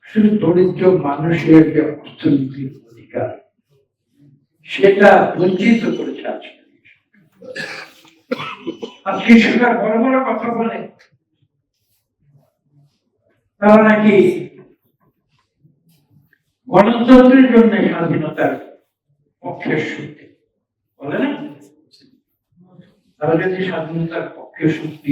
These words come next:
হতো, তাহলে এটা কি সম্ভব যে তারা বাংলাদেশ থেকে গণতন্ত্রকে বিসর্জন দিয়ে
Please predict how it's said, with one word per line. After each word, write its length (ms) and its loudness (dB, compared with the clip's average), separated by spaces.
হতো, 320 -10
তাহলে 320 -8
এটা 140 -12
কি 80 -16
সম্ভব 760 -6
যে 80 -18
তারা 260 -6
বাংলাদেশ 640 -8
থেকে 260 -6
গণতন্ত্রকে 840 -10
বিসর্জন 580 -14
দিয়ে 260 -14